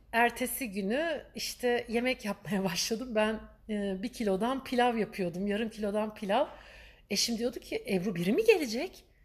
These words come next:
"Yo, bize yaptım." "Ebru biz iki kişiyiz." Ben ş-, tabii alışamamıştım, e, ilk başta ona da. Sonra onu da aştım tabii ki. E,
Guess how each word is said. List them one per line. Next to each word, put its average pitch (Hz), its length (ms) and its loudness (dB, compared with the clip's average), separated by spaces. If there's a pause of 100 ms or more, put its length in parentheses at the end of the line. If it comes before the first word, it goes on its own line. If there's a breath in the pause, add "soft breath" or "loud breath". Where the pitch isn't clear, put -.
(220 soft breath)
"Yo, 339 320 2
bize 339 180 2
yaptım." 370 540 2 (600 soft breath)
"Ebru 262 200 -4
biz 240 120 -8
iki 240 220 -8
kişiyiz." 269 640 0 (100)
Ben 233 160 -2
ş-, - 300 -4 (100)
tabii 247 280 0 (380 loud breath)
alışamamıştım, 233 1000 4 (400)
e, 214 220 2
ilk - 240 -4
başta 185 320 2
ona 170 280 -2
da. 277 200 2 (200)
Sonra 277 440 4
onu 269 240 4
da 214 100 6
aştım 160 480 -4
tabii 147 220 -12
ki. 320 360 0 (1500 loud breath)
E, 262 600 6